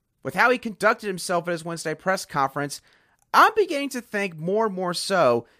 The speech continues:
that Dow Loggins is the man for the offensive coordinator position here at South Carolina. And I'm going to dive into why I think this way in just a couple moments right here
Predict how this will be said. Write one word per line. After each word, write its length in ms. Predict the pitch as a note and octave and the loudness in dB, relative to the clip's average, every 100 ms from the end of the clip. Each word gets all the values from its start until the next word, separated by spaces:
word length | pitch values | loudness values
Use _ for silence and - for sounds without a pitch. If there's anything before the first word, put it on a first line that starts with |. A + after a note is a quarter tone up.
| _ _ _ _ | _ _ _ _
that 140 | F#3+ | -2
Dow 260 | D#4 G4+ G#4 | 2 2 2
Loggins 600 | G#3 G#3+ F#3+ F3+ D#3+ - - | 2 2 2 -2 -6 -8 -4
is 320 | G3 A#3+ A3+ | -2 0 -2
the 140 | A#3+ G#3+ | -6 -6
man 480 | F#3+ F#3 E3+ D#3 - - - | -6 -2 -2 -2 -4 -12 -4
for 280 | F#3+ G3+ G#3 | 2 2 2
the 100 | F#3 | 2
offensive 340 | F3+ F3+ - | 0 0 -8
coordinator 280 | - F3+ D#3+ | -4 -2 -2
position 460 | D#3 C#3+ D#3 D#3 C#3+ | -6 -4 -4 -4 -8
here 360 | D3 C#3+ C3+ | -4 -4 -2
at 220 | C#3 C3+ - | -2 -2 -4
South 380 | - C3 B2+ | -2 0 0
Carolina. 560 | - C3 B2 A#2+ G#2 F2+ | -4 -4 -2 -2 -2 -2
And 120 | G2 | -2
I'm 160 | G3 F#4+ | -2 0
going 180 | G4 F#4+ | -4 -4
to 60 | |
dive 280 | - B3 A3+ | 0 0 0
into 280 | G#3 - F#3 | -6 -10 -10
why 360 | C3 D#3+ A3 | -2 2 2
I 140 | G3 G3 | 2 -2
think 380 | - F3 D#3 - | -6 -10 -8 -6
this 300 | B2 - A#2+ | -6 -6 0
way 300 | B2 A#2 G#2+ _ _ - | 2 2 -2 _ _ -4
in 240 | G#3 D#4 | -2 -2
just 320 | - G3 G3+ G#3 | -2 -2 -2 -4
a 60 | |
couple 380 | - F3 F3+ G3 | -4 -4 -2 -6
moments 500 | F3+ C3 G#2+ G#2 - | -4 -4 -4 -8 -4
right 200 | D#3 - | -2 -4
here 400 | - B2 A2 A2+ | -8 -4 -2 -2